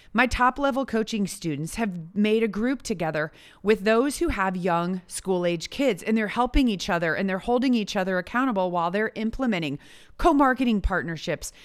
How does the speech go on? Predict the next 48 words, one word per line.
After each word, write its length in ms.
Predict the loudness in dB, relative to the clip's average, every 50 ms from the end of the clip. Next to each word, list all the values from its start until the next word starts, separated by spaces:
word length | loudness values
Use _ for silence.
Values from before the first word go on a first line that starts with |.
| -20 -16 2 8 10
pet 240 | 10 10 8 2
photography 680 | -2 -4 -4 -2 -2 -2 -2 0 -2 -2 -2 0 0 0
events, 360 | 0 0 -2 -4 -4 -6 -4 -2
and 140 | -2 0
high 200 | 0 0 -2 -4
school 280 | -4 -4 -6 -6 -6 -6
senior 400 | -4 -4 -2 0 0 0 0 0
marketing 420 | 0 0 -2 0 -2 -2 0 0
plans. 580 | -2 -4 -6 -6 -6 -8 -10 -12 -12 -14 -14 -16 _ _ _ _ _ -20 -20 -20 -20 -16 -8
Right? 300 | -2 0 2 2 2 4
When 180 | 4 6 6 6
they 160 | 6 4 2
start 440 | 0 0 2 2 4 4 2 0 -2
letting 320 | -2 0 0 2 0 0
fear 300 | 0 2 2 4 4 4
or 160 | 4 4 4
overwhelm 680 | 4 4 4 4 2 2 4 6 6 6 6 4 2 0
jump 260 | 2 2 2 4 4
into 200 | 2 2 2 2
their 180 | 0 0 0
life, 300 | 2 2 2 2 2 2
they 160 | 0 0 0 0
reach 280 | 0 0 -2 0 0
out 200 | 0 0 -2 -2
to 100 | -4 -4
the 80 | -4 -2
group 320 | -2 0 0 0 2 2
and 140 | 2 2 2
they 100 | 0 0
say, 220 | 0 2 0 0 2
"Oh 80 | 0 -2
my 140 | 0 0 0
gosh." 400 | 2 4 4 4 4 2 -2 -12 -14 -20 -20 -20 -18 -8 0
And 120 | 4 4 6
then 80 | 6
a 60 | 6
bunch 240 | 6 4 4 4 4
of 60 | 2
people 260 | 2 2 4 6 4 4
jump 340 | 6 6 6 6 6 4
in 460 | 0 2 2 2 2 4 4 2 2 0 -2 -10 -20 -20 -20 -16 -6
with 400 | 2 6 6 6 6 6 0 -4 -8
strategies 720 | -6 -6 -2 0 2 2 4 2 2 0 0 -2 -2 -2
and 140 | -2 -2 -2
tactics 560 | -2 -2 -4 -4 -4 -4 -6 -8 -8 -8 -10
to 100 | -8 -6
help 280 | -6 -4 -4 -6 -6 -8
them, 300 | -10 -10 -10 -10 -12